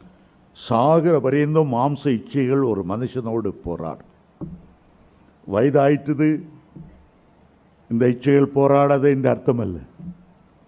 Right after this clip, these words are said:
இந்த மாம்ச இச்சைகள் மாம்சத்தோடு ஒட்டிக்கொண்டே இருக்கின்றன. சமயம் பார்த்து இச்சைகளை நிறைவேற்ற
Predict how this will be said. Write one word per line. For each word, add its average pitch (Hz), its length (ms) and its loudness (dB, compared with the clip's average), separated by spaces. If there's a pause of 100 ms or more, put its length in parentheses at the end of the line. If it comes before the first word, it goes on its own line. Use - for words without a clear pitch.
(720)
இந்த 92 100 -2 (160)
மாம்ச 190 320 2
இச்சைகள் 190 560 2
மாம்சத்தோடு 160 760 0
ஒட்டிக்கொண்டே 160 600 2 (100)
இருக்கின்றன. 95 680 -4 (1120)
சமயம் 202 540 2
பார்த்து 202 360 2
இச்சைகளை 190 520 2
நிறைவேற்ற 180 680 2